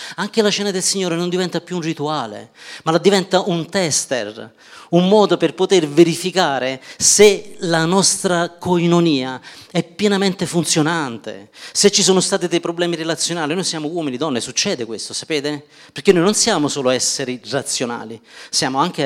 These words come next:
esseri emotivi. E a volte magari una parola, un gesto, uno sguardo possono innescare cose strane, perché ogni emozione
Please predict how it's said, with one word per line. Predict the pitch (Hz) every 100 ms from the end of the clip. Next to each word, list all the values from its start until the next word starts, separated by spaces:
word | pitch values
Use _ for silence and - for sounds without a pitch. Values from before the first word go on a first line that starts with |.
| 135
esseri | 156 - 185 156 - _
emotivi. | 113 104 233 214 110 95 _ _ - _ -
E |
a | 151
volte | 196 214 175
magari | 165 196 196 165 160
una | - 175 170 165 160 - _ _ _ _ _ _ _ -
parola, | 185 185 180 180 180 175 135 226
un | 180 165
gesto, | 143 165 160 - 175 160 143 _ -
uno | 175 180
sguardo | 170 151 156 175 180 175 165 170 151 - -
possono | 220 - 220 202
innescare | 196 175 - 214 196
cose | 180 - 147
strane, | - - 208 202 127 113 104 98 - _ _ _ _ _
perché | 156 - 175
ogni | 202 185
emozione | 165 170 - - 127 127 160 175